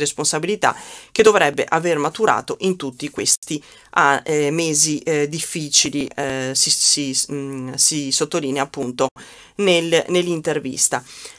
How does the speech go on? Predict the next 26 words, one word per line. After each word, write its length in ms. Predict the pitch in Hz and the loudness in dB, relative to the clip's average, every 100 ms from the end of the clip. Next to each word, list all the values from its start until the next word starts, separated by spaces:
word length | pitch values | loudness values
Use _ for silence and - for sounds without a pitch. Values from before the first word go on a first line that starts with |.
| - - | -2 4
A 60 | |
pagina 320 | 269 311 254 | 6 6 6
diciassette 680 | 202 202 254 - 269 254 220 | 4 4 4 8 6 6 4
c'è 260 | 185 202 180 | 6 6 4
il 180 | 202 185 | 2 -2
caso 400 | 208 180 180 180 | 6 8 8 6
riportato 440 | 175 180 185 175 175 | 0 0 0 2 0
in 60 | |
questo, 760 | 180 165 - 170 165 160 156 - | 0 0 2 4 4 6 4 2
eh, 180 | 170 160 | 0 2
articolo 540 | 170 196 - 175 170 | 2 0 -4 0 0
di 80 | 170 | 2
Alessia 400 | 160 147 139 151 | 4 4 4 4
Forzin. 720 | - 156 151 - 156 143 139 | 2 -2 4 4 4 -2 -4
Comuni 400 | 135 202 233 247 | 2 4 6 4
ingolfati 560 | 180 160 156 220 202 180 | 4 2 4 6 6 6
dal 160 | 156 151 | -2 4
bonus 440 | 190 180 160 - | 4 4 4 2
centodieci 720 | - 170 180 202 156 143 185 | 2 2 0 2 2 2 0
fino 180 | 180 190 | 0 0
a 60 | 147 | 2
quattro 280 | 156 180 208 | 2 4 2
mesi 320 | 151 147 156 | 2 0 0
per 120 | 160 | 0
avviare 340 | 151 156 139 | 2 4 4
l'iter. 420 | 147 151 147 156 | 2 -2 2 2